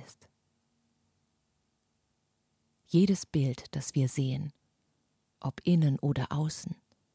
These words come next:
jedes Gefühl und jeder Gedanke, der in uns auftaucht, ist nur eine Folge unserer unbewussten Wahl.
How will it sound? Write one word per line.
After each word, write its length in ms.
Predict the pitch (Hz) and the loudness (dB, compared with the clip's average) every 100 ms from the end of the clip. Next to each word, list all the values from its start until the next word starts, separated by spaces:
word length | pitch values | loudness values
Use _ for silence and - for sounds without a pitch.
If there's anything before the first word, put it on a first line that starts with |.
| _ _ _ _ _ _ _ _ | _ _ _ _ _ _ _ _
jedes 380 | 202 220 185 - | 2 2 2 -2
Gefühl 500 | 170 - 226 226 165 | -4 -2 2 2 2
und 300 | 147 139 - | 0 -2 -4
jeder 300 | 190 190 151 | -2 -2 -2
Gedanke, 540 | 143 147 147 160 - | -2 -2 -2 -2 -4
der 200 | - 127 | -4 -2
in 140 | 135 | 0
uns 280 | 127 135 - | 0 -2 -2
auftaucht, 680 | 143 139 - - 143 - - _ _ _ _ _ _ | -6 -6 -8 -8 -8 -10 -20 _ _ _ _ _ _
ist 260 | 151 - - | -4 -4 2
nur 260 | 165 214 | 4 4
eine 200 | 160 131 | 4 0
Folge 540 | 123 - 165 180 185 185 | -2 0 2 2 0 0
unserer 480 | 160 147 131 139 - | 0 0 -2 -4 0
unbewussten 800 | 170 165 147 143 - - 135 | 0 2 -2 -2 -4 -4 -4
Wahl. 320 | 127 123 123 | -4 -8 -10